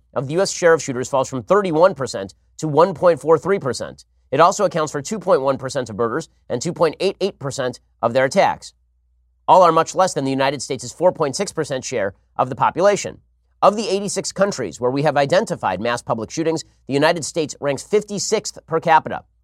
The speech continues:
in its rate of attacks and sixty-first in mass public shooting murder rate. Norway, Finland, Switzerland, and Russia all have at least forty-five percent higher rates of murder from mass public shootings than the United States. Well,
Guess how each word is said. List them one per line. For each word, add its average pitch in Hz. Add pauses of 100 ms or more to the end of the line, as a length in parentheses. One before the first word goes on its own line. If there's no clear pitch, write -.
in 135
its -
rate 127
of 143
attacks 127 (200)
and 139
sixty-first 180
in 139
mass 147
public 143
shooting 131
murder 151
rate. 73 (480)
Norway, 196
Finland, 180
Switzerland, 175
and 147
Russia 139
all 190
have 165
at 151
least 139
forty-five 180
percent 151
higher 143
rates 139
of 117
murder 131 (200)
from 135
mass 139
public 139
shootings 104 (220)
than 156
the 156
United 131
States. - (1600)
Well, -